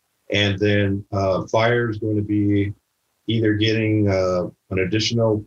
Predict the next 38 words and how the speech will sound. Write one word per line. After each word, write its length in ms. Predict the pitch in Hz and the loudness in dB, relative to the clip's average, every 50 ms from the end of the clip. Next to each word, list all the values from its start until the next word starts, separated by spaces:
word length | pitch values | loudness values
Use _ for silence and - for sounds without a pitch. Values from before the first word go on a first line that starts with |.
| _ - | _ -2
portion 300 | 113 107 104 - 107 101 | 0 0 0 0 -2 -2
of 80 | 98 | -2
the 80 | 98 - | -2 -4
Pfizer 600 | - 101 101 104 107 104 104 110 110 110 107 110 - _ _ _ _ _ _ _ _ _ _ _ _ - | -2 0 0 0 0 0 -2 -2 -4 -4 -4 -8 -10 _ _ _ _ _ _ _ _ _ _ _ _ -4
or 540 | 101 101 104 104 101 101 101 101 95 90 - - - | 0 2 2 2 2 2 2 0 0 -2 -6 -12 -8
when 300 | - 101 101 101 98 101 | -4 -2 -2 -2 0 0
the, 200 | 98 95 92 95 | -2 0 0 0
um, 440 | 92 92 90 90 90 87 87 87 - - _ _ _ _ _ - | 0 2 2 2 0 0 -2 -4 -6 -10 _ _ _ _ _ -6
the 160 | 104 98 101 101 | -2 0 2 2
other 260 | 104 101 101 95 85 | 2 2 2 0 0
vaccine, 480 | 98 92 90 90 - - 92 90 92 | 0 -2 -2 -4 -6 -6 -4 -4 -4
the 80 | 92 90 | -4 -4
Moderna, 500 | 87 87 82 92 92 95 95 92 90 90 87 87 - _ _ _ _ _ _ _ _ _ _ _ _ _ _ _ - | -4 -4 -2 0 0 2 2 2 0 -2 -4 -6 -14 _ _ _ _ _ _ _ _ _ _ _ _ _ _ _ -2
uh, 180 | 101 98 95 | 0 0 2
when 140 | 92 95 92 | 0 0 0
that 160 | 104 104 104 | 2 2 2
one 100 | 95 98 | 0 0
comes 260 | 101 104 95 92 90 95 | 0 -2 -2 -2 0 0
out, 320 | 95 92 92 92 - - _ _ _ _ _ _ _ _ _ - | 0 0 0 -2 -4 -8 _ _ _ _ _ _ _ _ _ -4
if 100 | 107 98 98 | -4 0 2
we 140 | 104 104 104 | 2 2 2
may 220 | 101 101 98 95 | 4 2 2 0
be 240 | 90 98 95 92 - - - | 0 -2 -2 -2 -4 -6 -4
part 160 | 101 98 95 | -2 -2 0
of 80 | 92 92 | 0 0
that, 180 | 92 92 - | -2 -2 0
but 100 | - 90 | 0 2
we're 160 | 90 101 98 | 2 2 2
expecting 500 | 92 - - - 104 98 - - 95 92 | 2 0 -2 -2 -2 -2 -2 -2 -2 -2
to 40 | 90 | 0
start, 440 | 82 - - 98 95 92 90 - - _ _ _ _ _ _ _ _ _ _ _ _ _ _ _ - | -2 -2 0 0 0 0 0 -4 -10 _ _ _ _ _ _ _ _ _ _ _ _ _ _ _ -2
um, 300 | 110 98 95 92 90 90 | 0 0 0 0 0 -2
getting 240 | 85 98 104 101 98 | 0 0 0 0 0
the, 360 | 92 92 90 87 90 87 78 - | 0 0 0 0 -2 -4 -4 -4
the 120 | - 95 90 | -4 -2 0
vaccine 680 | 95 95 95 92 - - - 95 95 92 90 90 - - | 0 0 0 0 -2 -4 -4 -2 -2 -2 -2 -2 -4 -4
in 420 | 92 92 92 90 90 87 85 82 | -4 -2 -2 0 0 0 0 0
January. 600 | - 95 98 95 95 90 87 85 85 85 85 85 | 0 0 0 0 0 -2 -2 -2 0 0 -2 -4